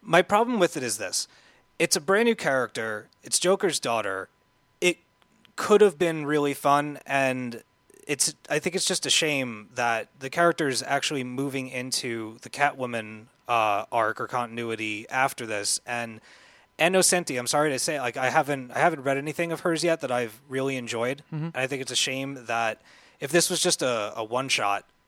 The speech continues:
Speaker 1: and, you know, she had a chance at writing the character and introducing it, and it didn't go well, but then it fell to someone else directly after, and they were kind of able to salvage the idea of this character, I, I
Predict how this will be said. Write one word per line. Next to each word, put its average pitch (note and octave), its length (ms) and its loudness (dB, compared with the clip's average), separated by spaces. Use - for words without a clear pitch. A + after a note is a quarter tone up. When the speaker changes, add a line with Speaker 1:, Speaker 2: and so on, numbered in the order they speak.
Speaker 1:
and, A2+ 420 -4
you C3+ 80 -8
know, A#2 140 0
she - 120 0
had B2+ 80 0
a B2 40 -6
chance C3 260 0
at C3 80 -4
writing B2 220 0
the A#2+ 80 -8
character B2 400 -2
and A#2 80 -8
introducing B2 520 -4
it, G#2+ 120 -6
and A#2 100 -8
it A#2 80 -6
didn't B2+ 220 -6
go A#2+ 160 -2
well, C#3 360 2
but C3 140 -4
then A#2+ 340 0
it B2+ 140 -8
fell C3+ 340 2
to - 140 -4
someone B2 360 0
else B2 500 0
directly B2 440 0
after, A#2+ 500 -2
and B2+ 140 -8
they B2+ 80 0
were B2 120 -2
kind C3+ 260 -2
of A2 200 -6
able C3+ 300 0
to A#2+ 600 -6
salvage C3 720 2
the C3 140 -6
idea A#2+ 340 -4
of A#2+ 60 -6
this A#2 160 -4
character, A#2+ 640 -2
I, A#2 400 2
I A#2+ 220 -2